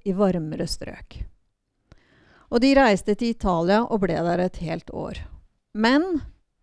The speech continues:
i atten syttini, som i tjue tjueto, så var dette en dyr tur. Og det kostet mye. Og det var mye mer enn det Thorvald og Nora hadde. Nora forteller venninnen at den kostet tolv hundre spesier,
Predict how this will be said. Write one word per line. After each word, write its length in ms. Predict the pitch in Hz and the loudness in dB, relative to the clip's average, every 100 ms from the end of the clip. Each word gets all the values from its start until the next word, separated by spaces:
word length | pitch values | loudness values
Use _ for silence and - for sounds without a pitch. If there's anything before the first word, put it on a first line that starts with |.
| _ _ - | _ _ -10
i 140 | 202 190 | -4 -2
atten 360 | 190 - 175 | -2 -10 -12
syttini, 680 | - 180 185 180 196 269 339 | -6 -6 -4 -2 -2 -2 -4
som 320 | - 208 196 | -4 -6 -4
i 220 | 196 190 180 | -4 -4 -6
tjue 300 | 190 170 165 | -6 -6 -4
tjueto, 320 | 170 175 226 415 _ _ _ | -6 -4 -6 -8 _ _ _
så 160 | 285 262 | -2 2
var 200 | 254 247 | 2 2
dette 200 | 240 226 | 0 0
en 160 | 220 | 0
dyr 320 | 202 254 294 254 | 2 2 2 0
tur. 320 | - 160 - - - _ _ _ _ _ _ _ _ | -4 -4 -4 -8 -16 _ _ _ _ _ _ _ _
Og 80 | 202 | -4
det 100 | 240 | 0
kostet 320 | 277 - 254 254 | 0 0 -4 0
mye. 460 | 254 247 180 160 - - - _ _ _ _ | 2 2 2 2 -2 -16 -20 _ _ _ _
Og 140 | 196 | -4
det 80 | 202 | 0
var 120 | 233 | 2
mye 280 | 254 247 226 240 | 4 4 2 2
mer 340 | 196 208 220 - | 2 2 2 0
enn 140 | 208 175 | -2 2
det 360 | 175 175 196 - | 2 2 0 -6
Thorvald 560 | - 180 170 170 180 190 | -8 -6 -2 0 2 0
og 120 | 196 185 | -2 0
Nora 440 | 185 160 165 170 | 0 0 0 0
hadde. 360 | 180 175 - 165 - _ _ _ _ _ _ _ | -2 -4 -8 -14 -16 _ _ _ _ _ _ _
Nora 280 | 226 208 202 208 | 2 6 6 4
forteller 460 | 226 208 170 180 | 0 0 0 0
venninnen 440 | 190 190 180 165 180 | 0 0 -2 -4 -4
at 220 | 180 - 190 | -6 -4 -4
den 160 | 175 180 - | -2 -4 -6
kostet 480 | 196 - 175 - - | -10 -6 -6 -6 -10
tolv 440 | - 185 202 233 | -2 0 2 2
hundre 440 | 220 208 165 165 202 | 2 0 -2 -2 -4
spesier, 960 | - - 170 165 160 - 202 208 196 | -6 -8 -6 -4 -4 -6 -2 0 0